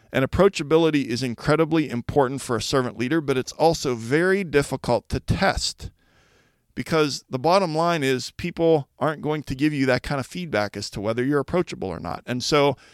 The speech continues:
the real test, the bottom line is, does your interaction with that teacher make them more likely or less likely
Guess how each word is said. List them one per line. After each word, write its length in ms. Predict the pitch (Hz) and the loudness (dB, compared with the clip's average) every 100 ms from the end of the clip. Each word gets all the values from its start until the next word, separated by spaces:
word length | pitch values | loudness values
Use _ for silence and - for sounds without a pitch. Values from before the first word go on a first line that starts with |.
| _ - | _ -2
the 140 | 131 | 0
real 540 | 127 143 190 208 208 - | 2 2 4 4 4 0
test, 380 | - 170 110 - | 0 0 0 -4
the 80 | 104 | -4
bottom 400 | 110 143 180 175 | 6 6 6 6
line 320 | 175 156 120 | 4 4 4
is, 380 | 107 110 107 - _ _ _ - | 0 -2 -4 -10 _ _ _ -2
does 200 | 135 113 | 0 2
your 140 | 165 | 2
interaction 760 | 185 185 - 175 165 156 170 147 | 2 -4 0 4 4 2 -2 -2
with 140 | 135 | 0
that 260 | 135 147 - | 2 2 0
teacher 560 | 226 214 117 110 117 - _ _ - | -4 -2 0 0 0 -6 _ _ -2
make 240 | 139 127 | 0 2
them 160 | 127 113 | 2 2
more 320 | 113 123 180 | 4 6 8
likely 480 | 202 208 - 233 233 | 8 6 2 0 0
or 220 | - 135 127 | 4 6 8
less 340 | 135 175 - | 8 8 6
likely 600 | 110 101 - 113 113 120 | 2 0 0 0 0 -2